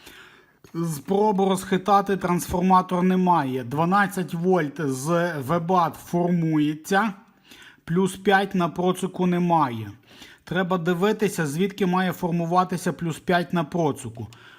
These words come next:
Вони, по ідеї, мають формуватися з другої вторинної обмотки трансформатора. Гальванічно розв'язані. Принаймні для цього процика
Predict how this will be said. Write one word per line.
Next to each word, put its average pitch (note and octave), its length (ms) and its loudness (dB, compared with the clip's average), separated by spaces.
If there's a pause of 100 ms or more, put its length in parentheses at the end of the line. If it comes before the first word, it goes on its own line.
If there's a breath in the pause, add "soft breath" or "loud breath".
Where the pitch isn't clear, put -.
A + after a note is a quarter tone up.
Вони, D#3+ 300 0
по G#3+ 180 0
ідеї, G3 360 2
мають F#3 320 -2
формуватися F3 920 0
з D#3+ 260 0
другої F#3 480 0
вторинної F#3 680 -2
обмотки F3 560 -2
трансформатора. E3+ 1040 -2 (760 loud breath)
Гальванічно F3+ 800 0
розв'язані. D3 840 0
Принаймні F3 520 0
для D#3 200 -4
цього D3+ 380 2
процика F3+ 680 -2